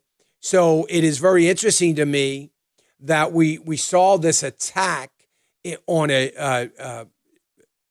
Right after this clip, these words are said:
in Dubai over an oil, in an oil supply, uh, a depot, and we're not seeing any really increases. Now, if the attack had been on a pipeline or, uh, other types of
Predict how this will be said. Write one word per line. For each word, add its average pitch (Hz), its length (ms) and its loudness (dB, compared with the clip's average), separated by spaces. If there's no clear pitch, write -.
in 131 220 -6
Dubai 147 720 0
over 139 280 -2
an 131 120 -8
oil, 151 420 0
in 143 140 -10
an 127 180 -8
oil 170 220 0
supply, 165 600 -6
uh, 127 340 -6
a 135 140 -8
depot, 127 560 -2
and 143 300 -6
we're 143 80 -2
not 156 180 -2
seeing 151 340 -4
any 143 280 -6
really 135 380 -4
increases. 131 500 -16
Now, 139 320 -8
if 156 160 -2
the 139 200 -8
attack 156 420 -2
had 135 140 -6
been 139 140 -4
on 131 140 -8
a 120 80 -10
pipeline 165 1120 0
or, 135 640 2
uh, 127 300 -6
other 156 240 0
types 147 340 -4
of 123 180 -8